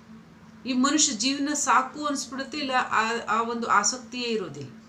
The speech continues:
ಆಗ ದೇಹ ಬೇಗ ಮುದುಡುತ್ತೆ, ದೇಹದಲ್ಲಿನ ಜೀವ ಕೂಡ ಬೇಗ ಮುದುಡುತ್ತೆ, ಅಂದ್ರೆ ಹಾನಿಗೊಳಗಾಗತ್ತೆ.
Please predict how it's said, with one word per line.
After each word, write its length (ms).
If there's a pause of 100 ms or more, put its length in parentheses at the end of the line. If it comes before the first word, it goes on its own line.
(520)
ಆಗ 160
ದೇಹ 300
ಬೇಗ 420
ಮುದುಡುತ್ತೆ, 600 (1200)
ದೇಹದಲ್ಲಿನ 580
ಜೀವ 360
ಕೂಡ 240 (300)
ಬೇಗ 320
ಮುದುಡುತ್ತೆ, 580 (720)
ಅಂದ್ರೆ 200
ಹಾನಿಗೊಳಗಾಗತ್ತೆ. 920